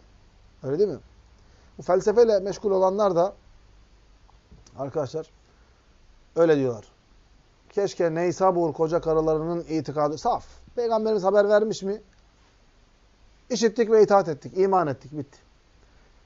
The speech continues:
Bakın Peygamber diyor ki bu çocuğa, "Benim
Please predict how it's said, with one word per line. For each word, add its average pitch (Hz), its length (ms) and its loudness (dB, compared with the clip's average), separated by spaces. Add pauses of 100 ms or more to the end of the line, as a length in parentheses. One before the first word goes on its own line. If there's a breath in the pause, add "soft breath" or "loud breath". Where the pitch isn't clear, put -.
(280 soft breath)
Bakın 208 220 -2
Peygamber 220 480 2
diyor 240 140 0
ki 208 320 0
bu 175 300 -2
çocuğa, 165 500 -2 (540)
"Benim 202 400 -2